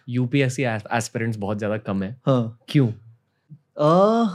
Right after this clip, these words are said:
Speaker 2: historically देखें या फिर, अ,
Speaker 1: जो भी,
Speaker 2: एस्पिरेशन में?
Speaker 1: जो भी
Speaker 2: मुझे
Speaker 1: आपको
Speaker 2: लगता है कि देख, अ,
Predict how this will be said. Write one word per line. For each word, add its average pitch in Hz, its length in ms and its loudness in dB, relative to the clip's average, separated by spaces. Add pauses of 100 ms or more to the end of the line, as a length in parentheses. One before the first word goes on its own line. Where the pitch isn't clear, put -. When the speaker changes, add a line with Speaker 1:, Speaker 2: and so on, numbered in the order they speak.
(680)
Speaker 2:
historically 180 880 4
देखें 240 360 4
या 269 120 2
फिर, 226 220 4
अ, 196 40 -2
Speaker 1:
जो 120 340 4
भी, - 580 -8
Speaker 2:
एस्पिरेशन 170 440 2
में? 151 80 0 (240)
Speaker 1:
जो 120 120 0
भी 160 80 6
Speaker 2:
मुझे 208 120 8
Speaker 1:
आपको 262 100 8
Speaker 2:
लगता 254 140 8
है 277 60 12
कि 277 120 4
देख, 294 260 2
अ, 143 140 8